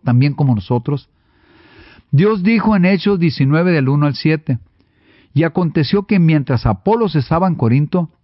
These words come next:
Pablo, habiendo pasado por las regiones superiores, vino a Éfeso, y hallando a ciertos discípulos les dijo: '¿Recibisteis el Espíritu Santo cuando creísteis?' Y ellos les dijeron:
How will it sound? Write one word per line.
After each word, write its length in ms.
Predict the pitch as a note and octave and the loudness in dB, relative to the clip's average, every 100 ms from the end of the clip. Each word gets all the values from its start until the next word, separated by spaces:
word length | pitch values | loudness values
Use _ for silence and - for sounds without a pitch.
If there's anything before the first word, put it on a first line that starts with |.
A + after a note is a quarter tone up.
| _ _ | _ _
Pablo, 380 | E3 F3+ F#3 D#3 | -2 0 2 2
habiendo 420 | C#3+ F#3+ G3 F#3 | 2 2 0 -2
pasado 400 | C#3 B2 E3+ E3 | -4 -2 -2 -2
por 120 | D3+ | 0
las 120 | B2+ | 0
regiones 400 | A#2 A2+ F3 F#3+ | 0 0 0 0
superiores, 640 | - D3 B2+ B2+ E3+ C#3+ | 0 -2 0 2 2 0
vino 260 | C#3 E3+ E3 | 0 0 0
a 80 | C#3+ | 0
Éfeso, 540 | E3+ D#3 C#3 - A#2+ - - - - | -2 -2 -4 -2 -4 -6 -20 -10 0
y 140 | D3+ | 2
hallando 480 | E3 D#3 G3 G#3+ G#3 | 2 2 2 2 0
a 60 | |
ciertos 380 | D#3+ F3 F#3 G3 | 0 -2 -2 -2
discípulos 540 | D#3 B2 E3+ E3 F3 C#3+ | -2 0 -2 0 0 2
les 220 | C3 G2 | 0 0
dijo: 360 | D3 - A#2+ - _ _ _ - - | -2 0 -4 -6 _ _ _ -20 -8
'¿Recibisteis 680 | - E3+ B2+ F#3 A#3+ A3 B3+ G3 | -2 -2 0 2 2 2 -2 0
el 100 | D3+ | 0
Espíritu 420 | - G3+ F#3 F3 | 0 -4 -2 -2
Santo 360 | - E3+ G3+ | -2 -4 -4
cuando 240 | - C#3+ A2 | -4 -2 -2
creísteis?' 600 | A2 B2 C3+ G3+ G3+ - _ _ _ _ _ | 0 0 0 -2 -4 -6 _ _ _ _ _
Y 100 | C3+ | 0
ellos 160 | D#3 E3 | 2 0
les 120 | D3 | 0
dijeron: 440 | B2+ D#3 D#3+ A#2+ | 0 0 -2 -4